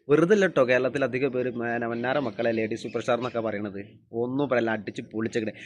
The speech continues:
മഞ്ജു വാര്യർ ഫാൻസ് മഞ്ജുവിന് ഇഷ്ടമുള്ളവരൊക്കെ ഒന്ന് ലൈക്ക് ചെയ്യുക, നല്ല നല്ല കമന്റുകൾ പോട്ടെ. പിന്നെ ആദ്യമായിട്ട് നമ്മളെ കാണുന്നെങ്കിൽ നിങ്ങൾ നമ്മളൊന്ന് സപ്പോർട്ട് ചെയ്യുക, ഒന്ന് സബ് ചെയ്യുക. പിന്നെ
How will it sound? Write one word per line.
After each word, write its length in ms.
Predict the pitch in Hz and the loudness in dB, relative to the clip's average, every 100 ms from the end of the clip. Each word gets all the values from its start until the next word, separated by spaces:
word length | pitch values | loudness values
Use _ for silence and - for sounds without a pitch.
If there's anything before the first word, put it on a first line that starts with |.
| - 123 | -14 -2
മഞ്ജു 360 | 123 139 147 | 0 2 4
വാര്യർ 340 | 160 160 156 156 | 8 10 8 6
ഫാൻസ് 500 | 143 139 135 - 117 | 4 2 2 -2 -4
മഞ്ജുവിന് 420 | 113 120 123 139 | -4 -4 -2 -2
ഇഷ്ടമുള്ളവരൊക്കെ 580 | 123 - 143 135 123 127 | -2 -2 2 2 2 0
ഒന്ന് 280 | 117 123 120 | 0 0 2
ലൈക്ക് 200 | 110 104 | 2 2
ചെയ്യുക, 220 | 127 117 | 0 2
നല്ല 180 | 127 151 | 0 2
നല്ല 180 | 165 156 | 2 2
കമന്റുകൾ 380 | 127 120 123 131 | 0 0 0 0
പോട്ടെ. 220 | 120 113 - - | 0 0 -4 -2
പിന്നെ 140 | 170 | 4
ആദ്യമായിട്ട് 540 | 165 180 208 220 226 208 | 6 8 10 10 10 8
നമ്മളെ 280 | 175 185 | 6 8
കാണുന്നെങ്കിൽ 460 | 175 165 160 160 147 | 10 10 10 6 6
നിങ്ങൾ 200 | 143 151 | 4 4
നമ്മളൊന്ന് 480 | 139 131 160 190 170 | 4 2 6 6 6
സപ്പോർട്ട് 400 | 147 113 135 135 | 4 2 0 2
ചെയ്യുക, 300 | 123 113 127 | 2 4 4
ഒന്ന് 280 | 123 135 147 | 4 2 2
സബ് 340 | 127 107 143 | 2 2 2
ചെയ്യുക. 340 | 123 113 120 120 - - | 2 2 2 -2 -10 0
പിന്നെ 380 | 185 185 190 185 | 2 4 6 4